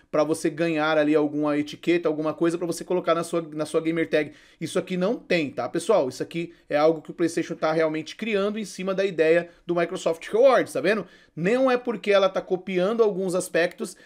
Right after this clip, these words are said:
que o serviço como um todo é uma cópia, né? Não é, até porque eu acho que não pode, né? Eu acho que não pode copiar cem por cento. Mas enfim,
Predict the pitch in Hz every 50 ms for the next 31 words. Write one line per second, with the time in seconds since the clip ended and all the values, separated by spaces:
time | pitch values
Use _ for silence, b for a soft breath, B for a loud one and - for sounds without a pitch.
0 | b b b - - 233 233 - - 214 190 180 - 202 202 180 202 185 - 180
1 | - 208 202 214 214 190 175 - 175 180 185 175 185 185 180 190 196 190 - -
2 | 170 165 160 151 - - 139 120 120 123 139 156 156 151 160 208 226 196 180 160
3 | 135 127 - 175 165 - 170 - 185 185 185 185 - - 185 175 190 208 190 -
4 | 175 175 190 180 156 139 123 135 143 160 156 B B B B _ - 110 113 -
5 | - - 156 185 185 175 165 160 165 165 - 180 175 - 165 156 160 - 175 160
6 | - 196 208 180 - 170 - - 135 170 202 214 254 233 - 208 175 131 -